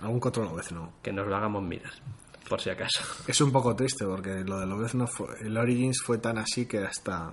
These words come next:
Speaker 1: o sea, Lobezno es tan, tan, tan importante que tenía derecho hasta a un Origins dos, que el mero concepto en sí mismo es de traca. Pero bueno.
Speaker 2: Hombre, si puedes morir varias veces,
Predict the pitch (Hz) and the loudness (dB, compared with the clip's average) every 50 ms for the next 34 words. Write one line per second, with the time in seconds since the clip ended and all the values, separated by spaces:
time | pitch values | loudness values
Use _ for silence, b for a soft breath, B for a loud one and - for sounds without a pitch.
0 | - - - - - 104 95 95 101 113 120 135 135 127 135 - 135 - - - | -12 -12 -10 -6 -6 -4 -2 -2 -2 0 2 2 2 2 2 0 -4 -4 -2 0
1 | - 131 131 127 120 - - 131 131 127 117 107 104 107 - 123 131 131 131 123 | 2 4 4 2 0 2 2 2 4 4 0 -2 -4 -4 -2 0 2 2 2 2
2 | 123 - 131 123 - - 139 139 131 147 143 131 123 - - 104 110 113 117 117 | 4 4 2 4 4 2 0 2 2 2 2 2 2 2 2 2 2 4 4 4
3 | 120 120 - 120 - - 110 101 104 110 107 110 110 113 107 107 101 104 104 98 | 4 4 2 0 2 2 2 2 4 2 2 2 2 2 0 0 0 -2 -2 -2
4 | 92 92 87 82 78 - - - B B B B B B B B - - 110 104 | -4 -4 -8 -8 -8 -8 -8 -10 B B B B B B B B -2 0 0 2
5 | 104 110 120 120 117 117 113 113 107 - 120 110 - 110 104 - - 110 104 104 | 4 4 6 6 6 4 2 0 2 2 0 2 2 0 0 2 0 0 0 -2
6 | 98 - 107 98 95 90 85 - - 76 78 78 - 67 - - - - b b | -2 -2 -2 -2 -2 -4 -4 -4 -4 -4 -4 -6 -8 -10 -8 -10 -12 -12 b b
7 | b b b b b b b - - - - - - - - - 120 104 92 85 | b b b b b b b -20 -20 -20 -20 -20 -20 -20 -2 0 0 0 0 -2
8 | 85 87 85 - - - - - - - - - 117 - - 120 110 107 101 107 | -2 -2 -2 -2 -2 -4 -6 -8 -18 -14 -4 -4 -2 4 6 6 6 6 4 2
9 | 101 104 107 104 98 104 104 104 107 107 117 113 110 - - 113 - - - - | 2 2 2 4 4 4 4 4 2 2 2 0 -2 0 -2 -2 -2 -4 -8 -10